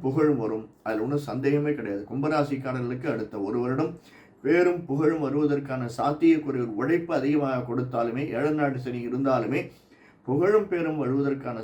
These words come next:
சாத்தியக்கூறுகள் நிச்சயமாக உண்டு. அடுத்தது கலை, இசை இது சம்பந்தப்பட்டவர்களுக்கு பார்த்தோம். விவசாயம் சம்பந்தப்பட்டவர்களுக்கு அல்லது நிலம் நீர் சம்பந்தப்பட்டதற்கு, அதாவது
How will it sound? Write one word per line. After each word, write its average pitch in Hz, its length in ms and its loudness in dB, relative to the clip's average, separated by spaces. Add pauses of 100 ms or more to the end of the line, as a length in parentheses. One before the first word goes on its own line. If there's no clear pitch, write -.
சாத்தியக்கூறுகள் 147 840 0 (240)
நிச்சயமாக 127 640 -2 (160)
உண்டு. 90 200 -10 (1900)
அடுத்தது - 340 0 (1300)
கலை, 175 280 4 (840)
இசை 165 240 4 (720)
இது 139 180 4
சம்பந்தப்பட்டவர்களுக்கு 139 840 0
பார்த்தோம். - 340 -8 (560)
விவசாயம் 240 600 4
சம்பந்தப்பட்டவர்களுக்கு 123 1000 -4 (240)
அல்லது 123 260 0 (160)
நிலம் 190 300 4 (120)
நீர் 196 280 0
சம்பந்தப்பட்டதற்கு, 131 840 -4 (400)
அதாவது 139 260 2